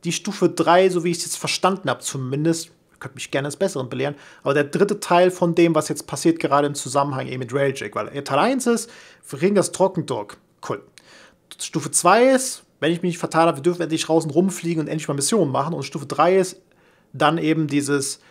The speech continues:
entweder ist es dann Empyrean oder es ist eben dieses Paradox. Aber eins von beiden wär's dann auf jeden Fall. Und danach soll irgendwie ja noch das andere dann kommen und, ähm, oder dass es auch alles zusammenhängt. Vielleicht ist alles ein riesengroßer,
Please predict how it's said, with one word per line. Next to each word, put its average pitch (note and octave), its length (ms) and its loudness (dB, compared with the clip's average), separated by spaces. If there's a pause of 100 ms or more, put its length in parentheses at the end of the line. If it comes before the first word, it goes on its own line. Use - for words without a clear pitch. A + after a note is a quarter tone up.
(120)
entweder F3+ 360 6
ist F#3 120 2
es E3 80 -4
dann F3 120 4
Empyrean G#3+ 500 2
oder F3+ 200 4
es F3 80 2
ist - 60 -8
eben E3 180 2
dieses D3 200 -2
Paradox. B2 420 0
Aber - 100 -4
eins E3 140 -2
von D#3+ 100 -4
beiden C3+ 260 2
wär's A#2 180 -8
dann A#2+ 100 -10
auf A#2 140 -12
jeden A2+ 160 -8
Fall. F3 360 0 (300)
Und - 140 -4
danach F#3+ 220 4
soll F#3+ 260 4
irgendwie F#3 260 2
ja F3 100 4
noch E3+ 140 2
das - 180 -4
andere A3 360 0
dann A3+ 180 0
kommen G#3+ 380 2
und, G3+ 340 0
ähm, F#3 520 2 (120)
oder D3 180 0
dass D#3+ 100 -2
es E3+ 60 -10
auch - 160 -6
alles D3+ 220 -4
zusammenhängt. C#3 640 -4
Vielleicht D#3 240 -4
ist D3+ 100 -4
alles E3 280 0
ein D#3 40 -6
riesengroßer, E3 840 0